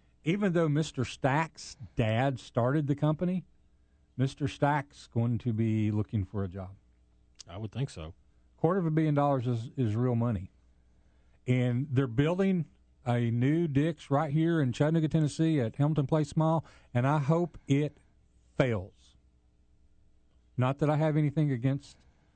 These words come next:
Speaker 1: uh, the people that work there. I have a lot against the company. And I really don't like the people that work there either. <laughs> I don't. I've,
Speaker 2: Well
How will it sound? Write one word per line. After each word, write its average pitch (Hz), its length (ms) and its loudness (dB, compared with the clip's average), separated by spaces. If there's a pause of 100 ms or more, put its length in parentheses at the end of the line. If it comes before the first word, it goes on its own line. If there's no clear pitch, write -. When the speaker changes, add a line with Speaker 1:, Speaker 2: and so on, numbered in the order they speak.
(400)
Speaker 1:
uh, 120 200 0
the 110 80 -2
people 143 260 0
that 143 120 -2
work 120 260 -2
there. - 80 -20 (1080)
I 117 80 -2
have 120 160 -2
a 113 60 -2
lot 107 260 -2
against 101 300 -6
the 113 60 -12
company. 127 400 -10 (540)
And 170 140 2
I 196 40 4
really 170 260 2
don't 123 140 -2
like 107 180 0
the - 40 -20
people 95 280 -4
that 92 80 -10
work 90 180 -8
there 90 140 -10
either. - 380 -18
<laughs> - 1500 -20
I 165 60 4
don't. 180 280 0
I've, 120 140 2
Speaker 2:
Well 165 140 0